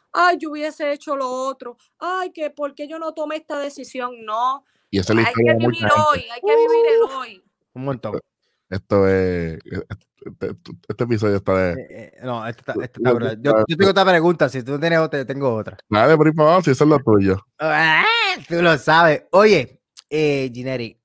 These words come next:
Speaker 3: proyección de dos años. Yo sé que tiene una plataforma que está corriendo.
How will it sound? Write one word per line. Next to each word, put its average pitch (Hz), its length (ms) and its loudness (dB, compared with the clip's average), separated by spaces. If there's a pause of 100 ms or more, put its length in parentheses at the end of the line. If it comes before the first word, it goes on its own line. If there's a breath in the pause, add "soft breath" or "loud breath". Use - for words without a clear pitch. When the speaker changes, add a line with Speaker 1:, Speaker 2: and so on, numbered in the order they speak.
(400)
Speaker 3:
proyección 170 680 0
de 139 140 -2
dos 151 320 -2
años. 98 640 -12
Yo 120 100 -10
sé 139 120 -10
que 135 100 -10
tiene 120 440 -12
una 120 160 -10
plataforma 127 540 -8
que 113 80 -12
está 104 160 -10
corriendo. 107 520 -8